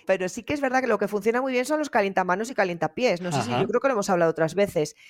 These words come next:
Speaker 1: que les venden, bueno, les hay con baterías que son un poco más incómodos para mi forma de verlo, pero sí que hay estos que venden en Decathlon, que son para
Speaker 2: Sí.
Speaker 1: alpinistas, montañeros y tal,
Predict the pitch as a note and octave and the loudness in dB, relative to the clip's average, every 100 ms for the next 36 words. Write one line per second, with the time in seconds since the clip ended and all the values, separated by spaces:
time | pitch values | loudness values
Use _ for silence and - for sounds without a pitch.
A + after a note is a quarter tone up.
0 | - - F#3+ F3 F#3+ G3 A3 A3 A3 F#3 | -12 0 2 4 2 2 4 2 2 0
1 | G#3 E3+ E3 F#3+ F#3 A3 A3+ A3+ A3+ - | 2 2 2 4 4 4 0 -4 -4 -2
2 | A3+ G#3 G#3+ G#3 C#4 A#3 B3 - - E3+ | 0 0 0 -2 0 2 0 -4 -6 -4
3 | - F#3 G3+ G#3 G#3 F#3+ G3 G3+ G3 F3 | -4 -4 -4 -2 -2 0 0 0 -6 0
4 | G#3 F#3+ E3+ F#3+ E3+ D#3 D#3 - F3 F3+ | 2 2 0 0 0 0 -2 -4 0 2
5 | F3 F3 F#3+ F3+ B3+ - _ - - - | 2 2 0 0 -4 -6 _ -20 -20 -20
6 | _ _ A3 G#3 G3+ - A3+ - A#3 G#3+ | _ _ 2 4 2 0 -4 2 4 6
7 | G#3+ A#3+ A#3+ A3 G#3 F#3 E3 D#3+ - F#3+ | 4 2 -2 -4 -2 -2 0 0 -2 -6
8 | F3+ F3+ F#3 F3+ E3+ F3 G3 G3+ E3+ E3 | -4 -2 -2 -2 -2 0 -2 -4 -4 -2
9 | E3+ D#3+ D#3 E3 F3 - E3 D#3+ D3+ D3+ | 2 2 2 0 -2 -2 -4 -2 -4 -2
10 | E3+ E3 D#3+ E3 B3+ | 0 -2 0 0 0